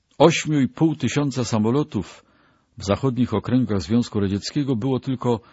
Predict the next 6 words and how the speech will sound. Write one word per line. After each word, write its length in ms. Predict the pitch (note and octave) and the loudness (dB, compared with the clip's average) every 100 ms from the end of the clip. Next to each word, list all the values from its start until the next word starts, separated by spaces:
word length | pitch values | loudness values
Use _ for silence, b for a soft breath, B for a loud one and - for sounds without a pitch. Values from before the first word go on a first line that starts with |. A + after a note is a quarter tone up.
| b b b | b b b
tysiąc 460 | - F#3 D#3 C#3 - | -2 -2 0 -2 -2
pięćset 520 | - D3+ C#3+ C#3 - | 0 2 2 -2 -4
czterdzieści 760 | - - C3 A2+ A2+ D#3 - B2+ | -8 -2 0 0 0 -2 -4 -6
samolotów 640 | - A#2+ B2 C3+ - G2+ | -2 0 0 -2 -4 -2
nowych 440 | G#2 A#2 B2 A2+ - | 4 6 4 0 -4
typów, 640 | - A2+ - - - | -2 -2 -4 -18 -20